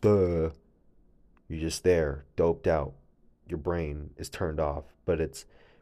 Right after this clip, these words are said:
receiving dopamine and it's being heavily influenced. It's being heavily influenced. And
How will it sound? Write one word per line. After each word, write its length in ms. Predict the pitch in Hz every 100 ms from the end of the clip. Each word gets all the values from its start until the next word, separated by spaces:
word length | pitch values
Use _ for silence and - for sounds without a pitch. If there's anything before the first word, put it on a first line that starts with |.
| -
receiving 400 | 90 98 85 76
dopamine 460 | 85 80 78 71
and 120 | 73
it's 140 | 69 -
being 320 | - 87 69
heavily 500 | - 113 113 104 90
influenced. 640 | 113 - 73 - - - _ _ _ _ _ _ _
It's 80 | _
being 240 | - 95 -
heavily 400 | - 98 92 80
influenced. 720 | 76 71 - 67 - - - _ _ _ _ _ _ _ _ _ _ _ _ _ - - _
And 500 | 95 87 82 76 71